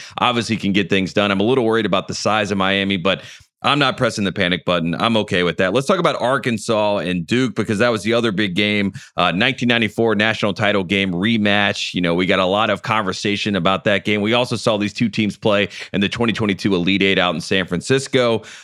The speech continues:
Um, this was a much-needed win for Arkansas. This was Eric Musselman's one hundredth win. We saw them storm the court.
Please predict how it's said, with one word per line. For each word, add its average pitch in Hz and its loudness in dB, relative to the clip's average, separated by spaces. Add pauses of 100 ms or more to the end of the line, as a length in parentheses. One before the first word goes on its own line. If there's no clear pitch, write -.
(100)
Um, 104 -2
this 160 0
was 170 0
a 127 2
much-needed 131 0
win 107 0
for 90 0
Arkansas. 92 0
This 98 -2
was 104 -4
Eric 131 0
Musselman's 110 0
one 95 0
hundredth 110 0
win. 107 2 (220)
We - 0
saw 123 2
them 110 -2
storm 120 0
the 110 0
court. 107 0